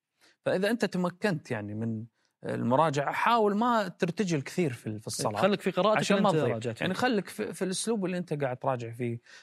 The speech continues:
Speaker 1: أحيانًا، أحيانًا الحافظ إذا غير الوقف والابتداء، ممكن ينسى الآية، لأنه متعود على
Speaker 2: على وقف.
Speaker 1: مقطع معين يحفظه.
Speaker 2: مم.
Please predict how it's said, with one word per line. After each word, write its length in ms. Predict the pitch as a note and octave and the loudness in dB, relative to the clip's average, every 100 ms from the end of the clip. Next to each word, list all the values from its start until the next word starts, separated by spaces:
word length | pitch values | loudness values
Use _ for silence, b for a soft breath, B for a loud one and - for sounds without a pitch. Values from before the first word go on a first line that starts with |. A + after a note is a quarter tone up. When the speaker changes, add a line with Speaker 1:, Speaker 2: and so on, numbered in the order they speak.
| - | -4
Speaker 1:
أحيانًا، 460 | C#3+ G3+ A#3 G3 E3 B B - | 2 4 4 2 -2 B B 0
أحيانًا 280 | F3 G#3+ F#3 | 4 6 4
الحافظ 680 | D3+ B2+ - G3+ C#3 B2+ C3+ _ _ _ | 2 0 2 2 2 -2 -6 _ _ _
إذا 180 | C#3 C#3+ | 2 4
غير 400 | D3+ A3 G3+ F3 | 4 4 4 4
الوقف 680 | D3+ F3 - - C#3 - - | 2 0 -2 -8 -14 -10 -2
والابتداء، 600 | C#3+ C3+ D#3 D#3+ A3 - _ | -2 0 0 2 2 -2 _
ممكن 300 | D3 D3+ C#3+ | -4 -2 0
ينسى 220 | C#3+ - | 0 -2
الآية، 300 | A#2 C2 A#2+ _ _ - | -6 -8 -14 _ _ -4
لأنه 260 | C3 C#3 | 0 2
متعود 460 | C3+ B2+ D3+ C#3+ A2 | 0 0 0 0 -2
على 280 | G#2+ A#2 A#2+ _ _ _ _ | -4 -4 -8 _ _ _ _
Speaker 2:
على 120 | C3 C3+ | -4 0
وقف. 180 | C#3 | 0
Speaker 1:
مقطع 520 | C3 C#3 D3 - G#2+ G#2 | 2 0 0 -2 -2 -2
معين 520 | A2 A2 G#2+ A2 G#2+ | -4 -2 -2 -4 -4
يحفظه. 420 | G#2 - - B2 - | -6 -8 -12 -12 -12
Speaker 2:
مم. 160 | A#2+ | -12